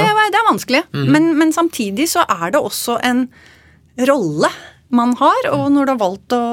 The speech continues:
Speaker 2: å påta deg et lederansvar, så har du liksom rollen for å gjøre det som ikke er så gøy også, da. Og, og jeg synes det var, eh,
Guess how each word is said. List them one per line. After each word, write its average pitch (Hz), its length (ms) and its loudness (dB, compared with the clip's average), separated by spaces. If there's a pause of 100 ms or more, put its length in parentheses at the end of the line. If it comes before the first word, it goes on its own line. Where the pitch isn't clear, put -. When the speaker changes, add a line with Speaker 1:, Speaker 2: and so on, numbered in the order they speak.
(160)
Speaker 2:
å 226 240 -6
påta 185 340 -6
deg 202 120 -2
et 208 160 -6
lederansvar, 170 520 -4
så 311 240 -6 (240)
har - 340 -14
du 190 100 -4
liksom 240 280 -2
rollen 202 280 -4
for 208 100 -8
å 208 80 -2
gjøre 190 120 -4
det 185 100 -8
som 233 100 -4
ikke 220 180 -10
er 165 80 -10
så 165 220 -6
gøy 175 200 -6
også, 208 180 -6
da. 403 140 -4 (920)
Og, 240 440 -4
og 247 100 -4
jeg 233 120 -6
synes 226 240 -6
det 220 140 -4
var, 208 320 -6
eh, 208 340 -8